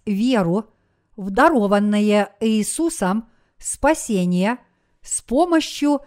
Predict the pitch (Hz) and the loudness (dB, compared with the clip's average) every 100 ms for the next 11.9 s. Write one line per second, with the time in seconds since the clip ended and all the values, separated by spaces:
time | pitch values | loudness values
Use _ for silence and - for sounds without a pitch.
0 | _ - - 254 349 233 202 208 214 - | _ -16 -6 -2 0 2 4 4 4 -2
1 | _ 226 277 - 311 311 - - 160 143 | _ -4 -4 -2 -2 -2 -4 -6 -4 -4
2 | 156 _ _ _ _ _ _ _ _ _ | -8 _ _ _ _ _ _ _ _ _
3 | 202 226 226 214 - 214 214 185 254 247 | 0 4 4 4 0 0 0 0 0 2
4 | 185 214 - _ _ _ _ _ - - | 2 -2 -6 _ _ _ _ _ -18 0
5 | 254 233 226 208 240 226 262 254 247 - | 4 6 6 4 2 4 2 2 2 2
6 | 240 240 240 233 294 254 185 170 208 - | 0 0 0 2 2 2 0 0 -4 -8
7 | _ _ _ - 208 262 233 269 262 254 | _ _ _ -8 0 0 2 2 4 4
8 | 254 - 247 240 233 - - 269 302 302 | 2 -2 -2 0 -2 -6 -2 0 2 2
9 | 311 330 311 202 170 240 262 _ _ _ | 0 0 0 0 0 -2 -4 _ _ _
10 | _ _ - 247 240 - 185 220 240 240 | _ _ -2 2 2 0 -2 0 2 2
11 | 233 262 226 180 170 - 151 139 | 0 0 0 -4 -6 -6 -6 -6